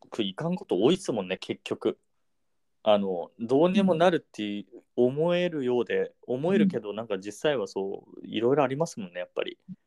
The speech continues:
Speaker 2: うん。
Speaker 1: 僕の
Speaker 2: そうなんですよ。
Speaker 1: 今回のの前に出たやつもやっぱ音とか相当苦労してますも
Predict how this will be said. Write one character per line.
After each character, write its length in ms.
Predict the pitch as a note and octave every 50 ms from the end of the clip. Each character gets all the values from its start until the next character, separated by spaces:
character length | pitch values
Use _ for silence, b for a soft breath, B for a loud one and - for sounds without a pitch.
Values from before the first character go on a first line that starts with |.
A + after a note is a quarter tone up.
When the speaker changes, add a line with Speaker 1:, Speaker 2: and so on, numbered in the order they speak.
| _ _
Speaker 2:
う 80 | G#2+ G#2+
ん。 480 | G2+ F#2+ F2+ - E2+ - - F3 - - - - _ - - _ _ _ _ _ _ _ _ _ _ _ _ _ _ _ _ _ _ _ _ _ _ _ _ _ _ _ _ _ _ _ _ _ _ _ _ _ _ _
Speaker 1:
僕 60 | - A3+
の 0 |
Speaker 2:
そ 0 |
う 20 |
な 80 | G3 E3
ん 40 |
で 80 | D#3+ D#3
す 0 |
よ。 60 | D3+ - -
Speaker 1:
今 240 | - - G#3 G3 F3
回 180 | - C3+ A2+ G#2
の 80 | G2+
の 100 | G2+ G2+
前 300 | G2+ G#2+ B2+ C#3+ D3 B2+
に 160 | A2+ G#2+ G#2
出 140 | G2+ A2+ A2
た 80 | - A2
や 100 | G#2 G2+
つ 80 | -
も 80 | - F#2+
や 60 | F#2+
っ 20 | -
ぱ 80 | -
音 340 | G2 G2 G#2+ A#2 - - G#3
と 140 | G3+ - A#2+
か 100 | G2+ G2
相 220 | - - A#2+ D3+
当 100 | - -
苦 140 | - - F#3
労 140 | D#3+ B2+ A#2
し 80 | -
て 60 | - G2+
ま 100 | G2 -
す 100 | - -
も 160 | - -